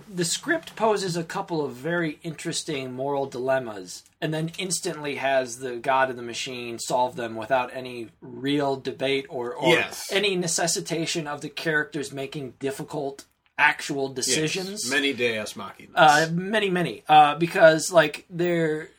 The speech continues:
Speaker 1: you know, uh, Taro Takashima is, is leaning towards
Speaker 2: That, well, he attempts it.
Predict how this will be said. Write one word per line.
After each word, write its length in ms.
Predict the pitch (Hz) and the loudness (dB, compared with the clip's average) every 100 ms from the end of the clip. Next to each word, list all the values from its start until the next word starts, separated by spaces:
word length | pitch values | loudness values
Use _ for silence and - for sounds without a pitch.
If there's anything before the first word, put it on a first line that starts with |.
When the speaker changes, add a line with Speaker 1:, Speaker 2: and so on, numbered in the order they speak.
| _ | _
Speaker 1:
you 180 | 185 160 | -4 -2
know, 360 | 139 127 131 - - _ _ | 0 -2 -4 -8 -20 _ _
uh, 240 | - 127 127 | 4 4 4
Taro 560 | - 214 208 190 190 | 4 4 6 4 2
Takashima 800 | 180 185 170 247 247 185 185 180 - _ _ _ _ - | -2 -2 -2 -4 0 2 2 0 -6 _ _ _ _ -6
is, 300 | 170 160 - - | -2 0 -2 -6
is 260 | 151 139 | -8 -6
leaning 480 | 147 165 175 175 175 | -4 2 2 2 -2
towards 920 | 165 170 170 156 151 156 156 - - - | -2 0 4 4 4 0 -4 -8 -10 -6
Speaker 2:
That, 200 | 120 180 | -6 4
well, 180 | 175 170 | 4 4
he 220 | 226 240 | 4 4
attempts 420 | 240 254 311 | 6 2 0
it. 60 | 214 | -2